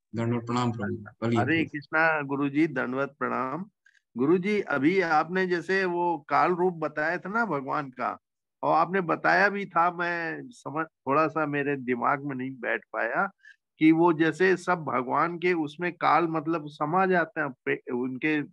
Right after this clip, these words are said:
Speaker 2: मतलब वो सब कौरव वौरव सब उनके जा रहे हैं, वो उनको समझाना चाह रहे हैं कि मतलब तुम विचलित ना हो, तुम कर्म करो, ये तो मारे ही जा चुके हैं और मेरे मुंह में प्रवेश कर रहे हैं, तुम नहीं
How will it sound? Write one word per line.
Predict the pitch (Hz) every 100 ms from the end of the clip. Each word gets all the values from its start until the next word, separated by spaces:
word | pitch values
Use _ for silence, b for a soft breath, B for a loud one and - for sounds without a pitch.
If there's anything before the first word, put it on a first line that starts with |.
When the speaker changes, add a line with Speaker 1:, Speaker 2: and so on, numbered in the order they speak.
| _ _ _ _ b b _ -
Speaker 2:
मतलब | 131 147 147
वो | 147 139 139 _ _ _
सब | - 147 147
कौरव | 143 135 143 151
वौरव | 143 139 156
सब | 151 160 139
उनके | 131 123 156 139
जा | 123 143
रहे | 160 151
हैं, |
वो | 139 139
उनको | 131 143
समझाना | 139 135 120 120 123 151
चाह | 151 135 131
रहे | 135
हैं | 131
कि | 131 131 123 120 _ -
मतलब | 120 123 131
तुम | - 131
विचलित | 123 117 - 156 151
ना | 147
हो, | 147 110 139 190 _ _ B B B -
तुम | 123
कर्म | 117 143 160
करो, | 143 139 165
ये | 160
तो | 143 147
मारे | 135 127 123
ही | 151
जा | 160 135 117
चुके | - 117 117
हैं | 113 110 160 180 -
और | 117
मेरे | 110 110 117
मुंह | 120 113 117
में | 120
प्रवेश | 113 107 110 143
कर | 147 123
रहे | 110 135
हैं, | 143
तुम | - 135
नहीं | 139 143 175